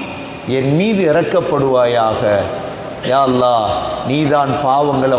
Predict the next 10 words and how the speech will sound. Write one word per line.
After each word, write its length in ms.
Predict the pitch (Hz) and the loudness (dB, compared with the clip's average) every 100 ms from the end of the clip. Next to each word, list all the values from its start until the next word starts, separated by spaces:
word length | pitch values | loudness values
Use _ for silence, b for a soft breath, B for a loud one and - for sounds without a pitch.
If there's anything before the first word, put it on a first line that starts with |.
| 123 | 0
மன்னிப்பவன், 720 | 131 151 151 147 139 131 127 - 127 | 0 0 0 0 0 2 0 0 0
இரக்கமுள்ளவன். 840 | 165 185 - 196 165 151 135 131 131 | 2 2 2 2 2 2 2 2 2
யா 80 | 127 120 | 2 2
அல்லாஹ், 460 | 113 117 110 110 107 - - - - - - - 196 | 2 2 0 2 0 -2 -6 -8 -10 -10 -12 -6 0
ரெண்டு 360 | 285 339 311 262 | 2 4 4 4
அஸ்மாவுல் 540 | 220 285 262 254 233 220 | 4 2 2 4 4 4
ஹுஸ்னா 320 | 226 226 220 214 202 | 2 2 2 4 4
உள்ளுக்கு 280 | 208 190 180 | 4 4 2
இருக்குது, 300 | 156 160 147 170 | 2 2 2 2
கஃபூருர் 560 | 196 254 240 208 165 | 2 2 4 4 4